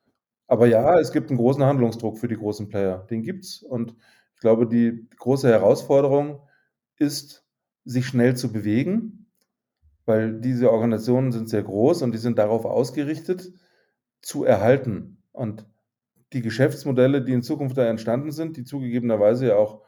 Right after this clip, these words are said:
aus ökonomischer Sicht höchst attraktiv waren, zu schützen und nichts zu tun, was diese großen und lukrativen Geschäftsmodelle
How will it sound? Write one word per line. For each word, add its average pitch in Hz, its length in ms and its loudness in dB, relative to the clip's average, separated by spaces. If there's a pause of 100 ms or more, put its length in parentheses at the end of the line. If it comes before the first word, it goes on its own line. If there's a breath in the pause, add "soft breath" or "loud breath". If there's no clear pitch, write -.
(400 soft breath)
aus 104 220 -6
ökonomischer 123 560 0
Sicht 123 260 -4
höchst 135 280 -4
attraktiv - 560 -10
waren, 185 540 -4 (200)
zu - 160 -8
schützen 208 720 -6 (340)
und 123 420 -2 (560)
nichts - 580 -6 (400)
zu - 140 -10
tun, 175 360 -2
was 131 160 4
diese 143 280 -4
großen 127 480 0 (120)
und 123 540 -4
lukrativen 147 580 -6
Geschäftsmodelle 127 720 -2